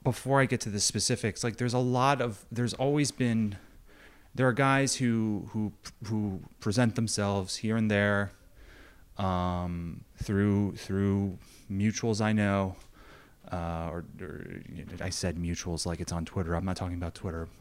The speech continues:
Um, though they do are, they are also on Twitter, but the intensity is never as great for someone on Twitter,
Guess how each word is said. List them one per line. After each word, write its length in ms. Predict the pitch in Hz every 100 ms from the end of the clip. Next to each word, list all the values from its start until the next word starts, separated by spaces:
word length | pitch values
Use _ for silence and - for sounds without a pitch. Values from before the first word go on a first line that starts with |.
| - -
Um, 460 | - 85 82 85 92 90
though 180 | 143
they 240 | 131 147 143
do 240 | 117 151
are, 180 | 127 127
they 140 | 131
are 260 | 143 139 127
also 280 | 120 117 107
on 260 | 98 92
Twitter, 320 | 82 110 90 90
but 140 | 110
the 100 | 143
intensity 440 | 143 180 160 127
is 100 | 117
never 200 | 110 101
as 280 | 98 101 98
great 240 | - 92 92
for 120 | 95
someone 320 | - 92 85
on 160 | 92 85
Twitter, 380 | - 98 90